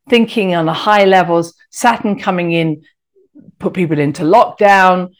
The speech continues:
uh, restricted their religions and their spiritual meetings, et cetera, et cetera.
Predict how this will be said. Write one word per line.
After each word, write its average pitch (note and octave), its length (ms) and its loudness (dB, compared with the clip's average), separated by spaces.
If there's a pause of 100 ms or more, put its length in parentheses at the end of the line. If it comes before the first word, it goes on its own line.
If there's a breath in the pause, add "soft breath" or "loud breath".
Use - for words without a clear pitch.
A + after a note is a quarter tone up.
(280)
uh, B2 280 -10 (180)
restricted E3 800 -4
their D3+ 260 2
religions G3+ 1000 -2
and D3 300 -6
their C#3 120 -2
spiritual F3 540 -4
meetings, A3+ 720 -2
et G3+ 100 -8
cetera, - 320 -10
et - 60 -18
cetera. C#3 360 -16